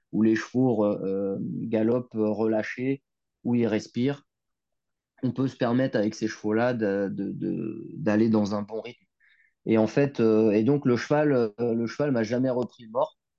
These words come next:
si ce n'est, euh, à l'entrée de la ligne droite finale, pour le coup, où là, il a remis un coup de rein et, euh,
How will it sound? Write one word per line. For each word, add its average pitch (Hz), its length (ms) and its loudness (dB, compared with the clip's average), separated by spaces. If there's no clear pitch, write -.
si - 180 -4
ce 127 140 -4
n'est, 139 200 4
euh, 117 200 4
à 117 100 2
l'entrée 117 340 0
de 127 80 0
la 107 100 2
ligne 113 140 2
droite 117 220 -2
finale, 135 440 -4
pour 107 160 -4
le 107 80 -2
coup, 139 260 -4
où 123 120 4
là, 135 240 4
il 117 100 4
a 110 300 4
remis 135 560 0
un 127 100 -2
coup 123 160 -10
de 120 60 0
rein 139 380 0
et, 110 200 -2
euh, 101 140 -6